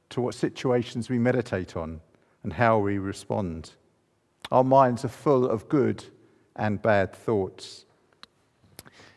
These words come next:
Take this glass of juice. The juice at the bottom represents our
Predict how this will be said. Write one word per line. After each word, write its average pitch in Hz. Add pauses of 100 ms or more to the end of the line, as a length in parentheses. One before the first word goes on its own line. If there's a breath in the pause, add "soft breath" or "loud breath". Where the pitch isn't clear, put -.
(440 soft breath)
Take -
this -
glass 139
of 120
juice. - (440 soft breath)
The 117
juice 160
at 147
the 123
bottom 120
represents - (500 soft breath)
our 117